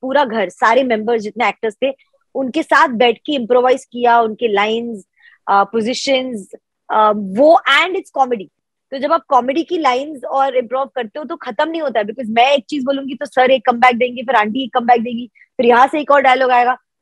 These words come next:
तो वो ना, वो दो minute का scene चार minute का shoot हो जाता है, because बोलते ही जाते हैं, बोलते ही जाते हैं एक के बाद एक। तो मुझे वो पहला scene था जो पूरे actors एक साथ family के बैठ के, अ, अ, workshop पर acting कर रहे थे, तो मुझे वो scene बहुत interesting लगा था, because हमने,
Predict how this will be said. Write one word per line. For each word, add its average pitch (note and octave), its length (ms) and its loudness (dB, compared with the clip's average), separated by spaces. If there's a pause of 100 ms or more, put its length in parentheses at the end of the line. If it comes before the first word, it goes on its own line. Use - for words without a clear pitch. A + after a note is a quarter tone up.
तो D4+ 60 -8
वो D4+ 100 -2
ना, F4+ 100 0
वो F#4+ 100 -2
दो D4 260 -2
minute E4 240 -4
का E4+ 80 2
scene E4 220 -8
चार C#4+ 260 4
minute D4 200 -6
का E4 60 0
shoot C#4+ 200 -6
हो A#3+ 60 2
जाता F3+ 240 -2
है, E3+ 60 -6
because B3 240 -6
बोलते B3+ 280 4
ही C#4+ 40 0
जाते C#4 220 2
हैं, C4+ 60 -2
बोलते B3 220 -2
ही C#4 60 -4
जाते A#3 240 0
हैं A3 40 2
एक G3+ 100 -6
के A3 80 -10
बाद G3 180 -2
एक। F3 140 -6 (580)
तो C#4+ 80 -8
मुझे C#4+ 360 -2 (100)
वो C#4 80 -8
पहला C#4 360 2
scene D#4 200 -4
था E4+ 80 -2
जो D4 100 -6
पूरे D4 260 -6
actors C4+ 440 -2
एक C#4+ 140 -4
साथ B3 240 2
family A#3 460 -4
के C4 160 -6
बैठ G3+ 260 -2
के, A#3 300 -6
अ, F3+ 480 -2
अ, E3+ 280 -4
workshop G3+ 340 -4
पर A#3 60 2
acting G#3+ 300 0
कर G3+ 100 0
रहे F3+ 100 0
थे, B3 120 -4 (560)
तो C#4+ 60 -4
मुझे C#4+ 180 -2
वो F#4 60 0
scene E4 260 0
बहुत D#4 140 4
interesting D4 320 -2
लगा D4 100 4
था, E4 100 0
because D#4 220 -2
हमने, D#4+ 300 0